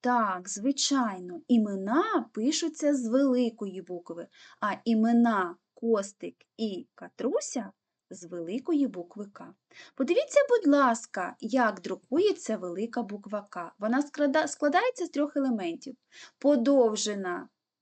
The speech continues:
лінія, яка пишеться, друкується на дві клітиночки, і дві похилі лінії, які пишуться одна лінія на одну клітиночку, друга лінія на другу клітиночку, і посередині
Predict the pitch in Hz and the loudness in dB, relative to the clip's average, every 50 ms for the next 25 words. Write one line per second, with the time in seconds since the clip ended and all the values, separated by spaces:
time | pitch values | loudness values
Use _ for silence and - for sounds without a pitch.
0 | _ - 185 180 185 180 175 170 175 180 185 202 226 247 254 285 330 392 466 523 | _ -18 -16 -14 -12 -10 -8 -8 -8 -6 -2 2 4 4 6 6 4 4 2 0
1 | 571 _ _ _ _ _ _ _ - 277 294 294 - 311 302 302 - 302 302 311 | -4 _ _ _ _ _ _ _ -2 0 0 0 0 0 -2 0 2 2 2 2
2 | - - 302 285 - - - 277 233 226 277 285 285 - 277 294 285 277 285 277 | 2 0 -2 -4 -4 -6 -8 -4 0 2 2 2 2 2 2 2 4 4 2 0
3 | - 277 262 254 254 262 262 240 226 233 254 254 254 - 254 240 247 247 - - | -2 0 2 2 4 4 2 2 0 0 0 0 0 0 -2 -2 -2 -2 -2 0
4 | 254 247 240 240 233 233 - - - 240 247 247 _ - - - _ _ _ - | 0 2 0 0 -2 -4 -6 -6 -6 -8 -8 -8 _ -20 -20 -20 _ _ _ -2
5 | 415 622 659 571 330 247 233 226 254 277 302 359 440 508 554 554 554 _ _ _ | -2 0 0 2 2 2 4 4 6 6 6 8 6 6 4 2 -2 _ _ _
6 | _ _ _ _ - 466 480 480 466 - - - 320 294 277 254 226 208 202 196 | _ _ _ _ 2 4 4 4 4 0 -4 -2 0 2 2 2 2 0 -2 -4
7 | 185 180 175 175 - - - 202 196 202 196 190 185 180 180 180 175 175 180 180 | -6 -8 -8 -10 -12 -14 -12 -10 -8 -6 -6 -6 -8 -8 -10 -10 -10 -10 -10 -8
8 | 190 190 214 208 202 208 - 277 339 494 571 587 - _ _ _ - 220 214 196 | -4 -4 -4 -4 -4 -2 0 0 2 2 0 -2 -6 _ _ _ -4 -2 -2 -2
9 | 196 202 - - 302 311 _ - - 480 494 508 - _ _ - - 269 269 247 | -4 -6 -6 -8 -8 -10 _ -4 0 0 0 0 -2 _ _ 0 2 2 2 2
10 | 220 240 247 247 233 226 220 220 214 208 202 202 202 196 190 190 190 196 196 208 | 2 2 2 2 2 2 0 -2 -4 -6 -8 -8 -8 -6 -6 -6 -4 -4 -2 -2
11 | 226 247 320 427 605 622 622 359 302 254 254 - 196 185 180 180 - - - - | -2 0 0 2 0 0 2 2 0 0 0 -2 -8 -10 -10 -12 -14 -14 -12 -12
12 | 180 170 175 220 233 233 220 208 202 196 196 196 196 196 196 190 190 190 190 190 | -10 -8 -6 -4 -4 -2 -2 -4 -4 -4 -6 -6 -8 -8 -8 -8 -8 -8 -8 -6
13 | 202 214 226 320 392 480 466 339 311 - 208 196 202 180 175 175 170 175 - - | -6 -4 -2 2 2 2 2 2 0 -6 -8 -10 -8 -8 -10 -8 -10 -12 -14 -16
14 | - - - - 202 - 196 196 - - 202 202 196 196 185 190 190 185 185 175 | -16 -14 -12 -12 -10 -10 -10 -8 -6 -6 -4 -2 -2 -2 -2 -4 -6 -6 -8 -10
15 | 175 | -10